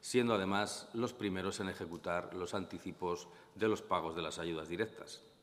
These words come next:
Del mismo modo, hemos alcanzado ya el ochenta por ciento de ejecución del Programa de Desarrollo Rural, del P D R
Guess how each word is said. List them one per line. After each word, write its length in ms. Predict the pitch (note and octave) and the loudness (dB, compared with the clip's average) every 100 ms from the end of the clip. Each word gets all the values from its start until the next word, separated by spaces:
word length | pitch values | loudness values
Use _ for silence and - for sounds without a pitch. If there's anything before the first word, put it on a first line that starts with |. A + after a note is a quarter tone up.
| - - - - - _ | -20 -20 -20 -18 -20 _
Del 180 | - G#2+ | 2 4
mismo 260 | A2+ A#2 A#2+ | 4 4 4
modo, 440 | B2 B2+ C3 C#3+ | 6 8 6 6
hemos 240 | A#2+ A2 A2 | 2 2 2
alcanzado 520 | G#2+ G2+ G#2+ G#2+ G2+ | 4 2 4 2 4
ya 220 | G#2 A2 | 6 6
el 80 | G#2 | 4
ochenta 420 | A2+ A2+ G#2+ G2+ | 2 0 2 0
por 120 | F2+ | -2
ciento 520 | - A2 G#2+ F2+ D2 F#2 | 2 2 2 -2 -6 -6
de 200 | F2+ F2+ | -2 -2
ejecución 580 | - F2 F2+ - A2 G2 | -2 -6 -6 2 2 2
del 160 | F#2 | 0
Programa 340 | F2 F2+ F#2+ F2 | 0 2 2 2
de 60 | |
Desarrollo 440 | F2 F#2 F2 F2 E2 | 0 -2 -2 -2 -2
Rural, 360 | E2+ A#2 - - - | 2 0 0 -10 -8
del 160 | D2+ D2+ | -6 -4
P 140 | F2+ | -4
D 100 | E2+ | -2
R 260 | E2 D#2+ | -2 -2